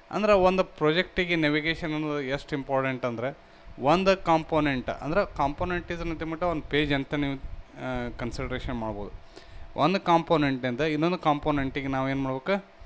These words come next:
ಒಂದು ಪೇಜಿಂದ ಇನ್ನೊಂದು ಪೇಜಿಗೆ ನಾವು ಕನೆಕ್ಟ್ ಮಾಡ್ಬೇಕು. ಕನೆಕ್ಟ್ ಮಾಡ್ಬೇಕಂದ್ರೆ ನ್ಯಾವಿಗೇಷನ್ ನಾವು ಮಾಡ್ಬೇಕಾಗತ್ತೆ. So ಆ ನ್ಯಾವಿಗೇಷನ್ ಮಾಡಿದಾಗ ನಿಮ್ದೊಂದು, ಆ, ಏನಾಗುತ್ತೆ,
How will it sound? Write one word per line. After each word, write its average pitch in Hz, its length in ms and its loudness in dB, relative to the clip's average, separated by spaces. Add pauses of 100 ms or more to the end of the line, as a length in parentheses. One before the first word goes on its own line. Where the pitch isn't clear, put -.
(360)
ಒಂದು 165 220 4
ಪೇಜಿಂದ 143 380 0
ಇನ್ನೊಂದು 160 300 2
ಪೇಜಿಗೆ 156 240 -2
ನಾವು 185 220 -6
ಕನೆಕ್ಟ್ 165 300 0
ಮಾಡ್ಬೇಕು. 117 460 -4
ಕನೆಕ್ಟ್ 143 320 -2
ಮಾಡ್ಬೇಕಂದ್ರೆ 147 580 -2 (100)
ನ್ಯಾವಿಗೇಷನ್ 127 680 -2 (240)
ನಾವು 127 300 -2 (420)
ಮಾಡ್ಬೇಕಾಗತ್ತೆ. 113 680 -2 (600)
So 196 120 8 (200)
ಆ 165 200 8
ನ್ಯಾವಿಗೇಷನ್ 180 600 2
ಮಾಡಿದಾಗ 196 320 2
ನಿಮ್ದೊಂದು, 180 460 -2
ಆ, 156 680 2
ಏನಾಗುತ್ತೆ, 156 680 0